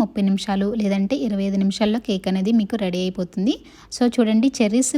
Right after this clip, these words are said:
కొంచెం హెవీగా ఉండడం వల్ల లోపలికి వెళ్ళిపోయాయి. నేను మళ్ళీ తర్వాత పైన పెట్టాను అనమాట. So ఇప్పుడు మనం టూత్ పిక్‌తో కేక్ ఉడికిందో లేదా అని ఈ విధంగా చెక్ చేసుకోవాలి. ఇప్పుడు చూడండి, మనకి టూత్ పిక్‌కి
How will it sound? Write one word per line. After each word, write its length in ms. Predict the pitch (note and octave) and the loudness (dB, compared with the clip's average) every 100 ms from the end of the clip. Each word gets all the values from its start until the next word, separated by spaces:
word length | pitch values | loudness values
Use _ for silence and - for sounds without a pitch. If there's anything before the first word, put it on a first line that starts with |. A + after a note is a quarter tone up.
| C#4 | 0
కొంచెం 260 | G3+ G#3+ G#3+ | 0 2 2
హెవీగా 300 | G#3 G3+ G#3 G#3 | 2 0 0 0
ఉండడం 240 | G3+ G3 F#3 | 0 0 0
వల్ల 180 | G3 D4 | 0 0
లోపలికి 340 | G#3+ F#3+ G#3 G3+ | 0 0 -2 -2
వెళ్ళిపోయాయి. 540 | F#3 F3+ F#3 F3+ F#3 C#4+ D#4 | -2 -4 -4 -4 -2 0 2
నేను 160 | A#3 G#3+ | 2 2
మళ్ళీ 180 | G3 G3 G3 | 0 -2 -4
తర్వాత 280 | F#3 F#3 G#3+ F#3 | -4 -6 -4 -2
పైన 180 | F3+ F#3 | -2 -4
పెట్టాను 260 | F3 F#3 F#3 | -6 -6 -2
అనమాట. 300 | F#3 F#3 F3 D4+ - - - - - | -2 -2 -2 -4 -6 -20 -20 -14 -4
So 100 | - E4 B3+ | 0 2 2
ఇప్పుడు 180 | A3+ A#3 | 4 4
మనం 120 | A#3 F4 F#4 | 6 4 2
టూత్ 200 | B3 B3 - | -2 -2 -2
పిక్‌తో 280 | A3+ G#3 E4 - | -4 -4 -4 -2
కేక్ 180 | G#3 G#3 G#3 | -2 0 -2
ఉడికిందో 320 | F#3+ G3+ G3 F#3+ | 0 0 -2 -4
లేదా 160 | F#3+ G#3+ | -2 0
అని 100 | F4 A3+ | 2 2
ఈ 20 | |
విధంగా 280 | F3+ F#3+ G#3 G3+ | 0 -2 -2 -4
చెక్ 160 | F#3+ F#3 | -6 -6
చేసుకోవాలి. 500 | F#3 - F3+ G3 F#4+ - _ _ _ - A#3 | -6 -4 -4 -2 -6 -10 _ _ _ -12 -4
ఇప్పుడు 180 | B3 A#3+ | -4 0
చూడండి, 280 | B3 B3 E4 | 4 4 4
మనకి 260 | B3 A#3 B3 A#3+ | 4 2 0 -2
టూత్ 200 | B3 - | -2 0
పిక్‌కి 300 | B3+ A#3+ - | -4 -4 -8